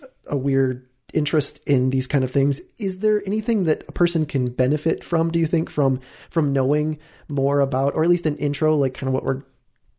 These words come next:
going over or going to be going over with, uh, this intro to microbiology? Do you think that there, there is an importance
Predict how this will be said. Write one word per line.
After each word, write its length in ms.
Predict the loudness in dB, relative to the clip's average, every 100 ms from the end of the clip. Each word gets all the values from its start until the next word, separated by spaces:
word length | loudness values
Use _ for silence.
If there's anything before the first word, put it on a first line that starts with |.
| -4
going 300 | -2 0 0
over 340 | 0 0 0
or 60 | 0
going 240 | 0 0
to 60 | 0
be 80 | 0
going 260 | 2 2
over 180 | 2 2
with, 220 | 0 0
uh, 340 | -2 0 0 0
this 200 | -2 -2
intro 280 | -2 2
to 60 | 2
microbiology? 720 | 2 -2 -2 0 0 -2 -2
Do 80 | -2
you 60 | 0
think 180 | 0
that 100 | -2
there, 200 | 2 2 2 -10 -20 -20 -20 _
there 460 | -2 0 0 -2 -6 _ _ _ _ _ _ _ _ _ _ -16 -2
is 140 | 0
an 80 | 2
importance 640 | 2 0 -2 -2 -2 -4